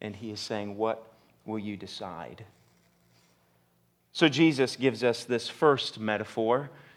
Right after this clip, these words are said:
the first metaphor being that of two paths. And again, these verses, for,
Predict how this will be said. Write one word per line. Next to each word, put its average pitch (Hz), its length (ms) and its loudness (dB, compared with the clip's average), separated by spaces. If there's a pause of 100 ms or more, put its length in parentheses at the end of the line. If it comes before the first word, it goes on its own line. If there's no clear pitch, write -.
(340)
the 113 40 -10
first 165 300 4
metaphor 123 460 4
being 127 260 2
that 123 220 6
of 143 120 -4
two 180 200 -6
paths. 180 520 0
And 165 120 0
again, 180 240 6
these 269 180 2
verses, 147 480 4
for, 202 220 8